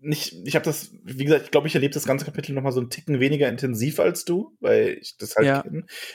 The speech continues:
Speaker 1: Aber das ist auf jeden Fall ein Gänsehautkapitel und ich habe selten Gänsehaut beim Lesen.
Speaker 2: Also das habe ich, das kenne ich auch nicht. Also so, so wirklich krasse Emotionen beim Lesen, das ist ganz, ganz selten, dass das passiert. Aber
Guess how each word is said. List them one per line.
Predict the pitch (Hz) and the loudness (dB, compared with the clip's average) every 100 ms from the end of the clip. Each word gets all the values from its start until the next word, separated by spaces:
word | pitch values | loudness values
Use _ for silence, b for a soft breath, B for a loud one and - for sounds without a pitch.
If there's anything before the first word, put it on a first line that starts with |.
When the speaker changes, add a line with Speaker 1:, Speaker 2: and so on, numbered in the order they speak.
| B | B
Speaker 1:
Aber | 127 127 | 4 6
das | 117 - | 4 0
ist | - | 0
auf | 123 | 2
jeden | 101 92 | 2 0
Fall | 98 | 2
ein | |
Gänsehautkapitel | 92 92 92 - 98 98 | 2 4 2 0 -4 0
und | 101 | 0
ich | 120 | -2
habe | 120 | -4
selten | 110 107 110 - 101 | 2 4 4 0 0
Gänsehaut | 113 90 - - - | 0 0 -4 -4 -2
beim | 85 90 | -2 0
Lesen. | 190 90 95 92 _ _ _ B B - | -2 -2 -6 -10 _ _ _ B B -4
Speaker 2:
Also | - 135 | 0 0
das | 143 | 2
habe | 175 165 | 4 4
ich, | 143 | 0
das | - - | -2 0
kenne | - 175 | 2 4
ich | 147 | 4
auch | 151 135 | 4 2
nicht. | 117 117 | 0 0
Also | 127 | 0
so, | 131 139 135 | 2 2 2
so | 131 135 131 | 0 -2 0
wirklich | 151 175 165 | 0 0 -2
krasse | - 160 - 196 | 0 0 2 2
Emotionen | 160 147 - - 151 196 | 4 2 2 4 4 4
beim | 151 139 | 4 2
Lesen, | 135 139 190 180 | 4 4 4 2
das | 151 | 0
ist | 151 - | -2 -2
ganz, | 151 190 - | 0 0 2
ganz | 160 147 | 0 4
selten, | 143 180 139 | 4 4 2
dass | 131 | 0
das | 143 131 | 0 0
passiert. | 139 - - 151 220 B B B B - | -2 -2 2 2 2 B B B B -2
Aber | 135 139 135 | 2 6 6